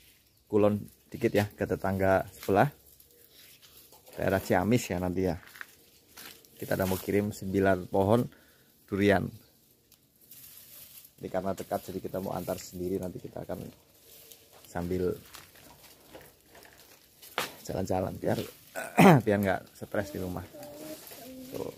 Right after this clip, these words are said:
ini satu durian bawor tinggi satu koma lima up, ya, di hampir dua meter malah tingginya. Ini buat Mas Hendar Suhendar, ya. Terima kasih banyak, Mas, pesanannya, ini lagi kita packing, nanti kita upload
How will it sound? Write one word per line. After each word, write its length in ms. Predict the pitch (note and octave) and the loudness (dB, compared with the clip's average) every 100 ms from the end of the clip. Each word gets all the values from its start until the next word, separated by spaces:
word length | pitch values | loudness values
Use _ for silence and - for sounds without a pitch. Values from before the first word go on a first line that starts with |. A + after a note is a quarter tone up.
| - - - | -18 -16 -14
ini 40 | |
satu 500 | - F2 - B2 D3 F3 - - | -10 -10 -6 -2 -2 -4 -12 -6
durian 240 | G2+ G2+ G2+ | -2 -2 0
bawor 240 | G2+ A2+ B2 | 2 2 2
tinggi 240 | G#2+ G#2+ G#2+ | -4 0 0
satu 240 | G#2+ G2+ | 0 -6
koma 320 | G#2 G#2 G#2 | -2 2 2
lima 240 | G#2 G#2 G2+ | 4 2 0
up, 160 | A#2 - | 0 0
ya, 160 | G2 G2+ A2 | 0 0 0
di 160 | G#2+ G#2+ | 0 0
hampir 240 | G2+ G2+ | 0 -2
dua 240 | G2 G2+ G2+ | 0 0 2
meter 240 | F#2+ G#2+ G2+ | 0 0 0
malah 160 | G2 | 0
tingginya. 400 | F#2+ G2 F#2+ - - - - - - - - | -2 -6 -4 -6 -10 -20 -20 -20 -20 -20 -10
Ini 80 | G#2 | -2
buat 160 | A2 | 0
Mas 460 | G#2+ G#2+ - - - - - - - - - - - - - - | 2 0 -2 -14 -16 -18 -20 -20 -18 -18 -18 -20 -20 -14 -10 -2
Hendar 240 | A2+ A#2 | 2 2
Suhendar, 400 | G#2+ A#2+ A#2+ B2 | 2 2 6 8
ya. 160 | A2 A2+ | 8 2
Terima 240 | - G#2+ | -2 -6
kasih 160 | G#2+ A2 | -2 0
banyak, 240 | G#2+ A2+ | 0 2
Mas, 160 | A#2+ - | -2 -4
pesanannya, 480 | G#2+ - G#2+ G#2+ A#2 | -8 -2 0 2 2
ini 120 | A2+ | 2
lagi 160 | A2+ G2+ | 2 0
kita 240 | G2 G2+ | 0 -2
packing, 400 | G2 F#2+ - B2 | -2 -4 -4 -2
nanti 240 | G#2 G#2 G#2+ - _ - _ _ - - | 0 0 -2 -8 _ -20 _ _ -20 -12
kita 480 | - F#2+ F#2 - - - - - - _ - - - - - _ _ - - | -4 0 0 0 -8 -18 -20 -20 -20 _ -20 -20 -20 -20 -20 _ _ -20 -8
upload 320 | G2+ B2 A2 | -4 2 2